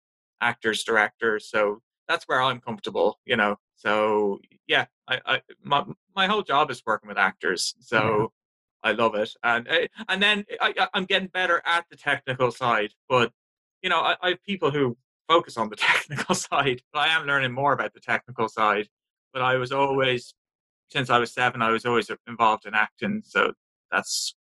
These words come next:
Speaker 1: I think, where my strength is.
Speaker 2: Yeah, it makes sense. If you've got a good crew, if you've got a good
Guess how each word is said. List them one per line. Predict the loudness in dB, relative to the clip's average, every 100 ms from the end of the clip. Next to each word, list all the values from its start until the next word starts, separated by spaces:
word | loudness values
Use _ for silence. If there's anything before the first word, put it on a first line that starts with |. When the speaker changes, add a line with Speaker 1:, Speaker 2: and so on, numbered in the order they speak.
| _ _ -4
Speaker 1:
I | -2
think, | -2 0
where | 0
my | 2
strength | -2 -2 -2 -2
is. | -4 -4 -8 _ _ _ _
Speaker 2:
Yeah, | -2 0
it | 0
makes | -2 -2
sense. | -2 -4 _
If | -10
you've | -2
got | 0 0
a | 2
good | 0 -2
crew, | 0 4 4
if | 2
you've | 0
got | 0 0
a |
good | 2 2 2